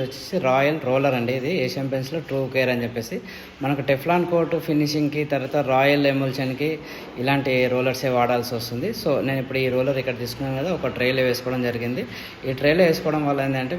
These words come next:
వేస్ట్‌గా మనకు పెయింట్ కింద పడకుండా ఉంటుంది, అందువల్ల మనము అది నేను యూజ్ చేస్తూ ఉంటాను. So, చూస్తున్నారు కదా, ఒక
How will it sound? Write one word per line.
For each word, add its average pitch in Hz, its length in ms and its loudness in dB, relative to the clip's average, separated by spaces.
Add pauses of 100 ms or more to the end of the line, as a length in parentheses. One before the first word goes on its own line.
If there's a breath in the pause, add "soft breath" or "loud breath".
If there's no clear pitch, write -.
వేస్ట్‌గా 147 400 0 (120)
మనకు 127 280 -4
పెయింట్ 135 320 0
కింద 127 100 0 (100)
పడకుండా 131 340 -2
ఉంటుంది, 117 280 -4
అందువల్ల 127 280 -2 (100)
మనము 120 220 -2 (520 loud breath)
అది 120 140 0
నేను 123 200 2
యూజ్ 123 220 0
చేస్తూ 120 200 -2 (100)
ఉంటాను. 117 280 -2 (400 loud breath)
So, - 80 0 (140)
చూస్తున్నారు 165 500 0
కదా, 160 160 2 (240)
ఒక 135 100 0